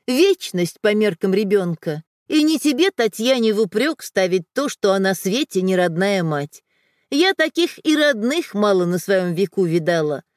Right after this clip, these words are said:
Так любить и свое дитя не каждая сможет. А Таня Светлану любит. Я тебе говорю.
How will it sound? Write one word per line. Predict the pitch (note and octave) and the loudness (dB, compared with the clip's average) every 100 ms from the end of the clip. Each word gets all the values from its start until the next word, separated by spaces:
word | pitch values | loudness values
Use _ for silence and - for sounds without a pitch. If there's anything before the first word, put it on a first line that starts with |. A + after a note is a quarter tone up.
| _ _ _ | _ _ _
Так | - F4+ - | -2 -2 0
любить | C4+ C#4 A#3+ D#4 - - | -2 -2 0 0 -2 -6
и | C#4 | -4
свое | A#3+ A#3 A3+ A#3+ C#4+ | -2 0 2 2 0
дитя | G#3 A3 - G#3 | -2 -2 0 0
не | F3+ F#3+ | 0 0
каждая | G#3+ G3+ D#3+ F3 E3+ | 0 0 0 -2 -2
сможет. | G3+ G3+ F3+ D3+ - _ _ - | -2 -2 -2 -6 -10 _ _ -2
А | B3+ | -2
Таня | - F4+ D4 F#3+ | 0 0 0 -2
Светлану | - G3 A3 B3 G#3 | -2 -2 0 0 0
любит. | F#3 E3+ E3+ D#3 D3+ _ _ _ _ _ | 0 0 0 -2 -6 _ _ _ _ _
Я | G3+ C4+ D4 | 0 2 0
тебе | - E3+ F3 | -2 -4 -2
говорю. | D#3 E3+ F3+ D#3+ C3+ | 0 0 0 0 -4